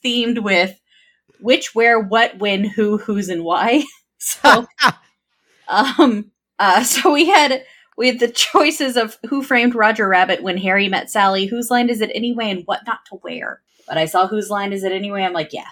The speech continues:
Speaker 1: Whose Line?" Okay,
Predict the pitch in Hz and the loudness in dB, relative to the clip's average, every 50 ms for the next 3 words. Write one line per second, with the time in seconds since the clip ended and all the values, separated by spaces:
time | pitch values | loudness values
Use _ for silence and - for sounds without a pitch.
0 | - - - - - - - - - 214 _ _ _ _ _ _ _ _ _ _ | -20 -20 -18 -18 -18 -20 -20 -20 -20 -20 _ _ _ _ _ _ _ _ _ _
1 | _ _ _ _ _ _ _ _ _ _ _ _ _ - - - - 240 277 339 | _ _ _ _ _ _ _ _ _ _ _ _ _ -8 -8 -4 -2 -2 -2 -2
2 | 311 - - | -2 -6 -10